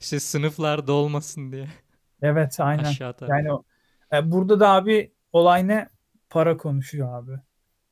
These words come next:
Speaker 1: Şaka gibi
Speaker 2: Şey,
Speaker 1: ya.
Speaker 2: bütün öğrenciler neredeyse yüzde doksanı paralı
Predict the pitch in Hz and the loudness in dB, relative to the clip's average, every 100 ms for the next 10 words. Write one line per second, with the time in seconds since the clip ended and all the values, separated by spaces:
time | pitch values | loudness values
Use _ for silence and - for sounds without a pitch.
0 | _ _ _ - - 113 113 110 113 139 | _ _ _ -20 -20 -20 -20 -10 -4 -4
1 | 110 117 _ 160 - 185 160 156 151 151 | -6 -20 _ -8 -2 0 2 2 0 -2
2 | 156 151 156 147 143 131 151 156 147 160 | -2 -2 -2 -4 -6 -6 -8 -10 -10 -8
3 | 156 - 156 160 - 156 143 147 143 | -8 -6 -6 -6 -6 -4 -2 -2 -4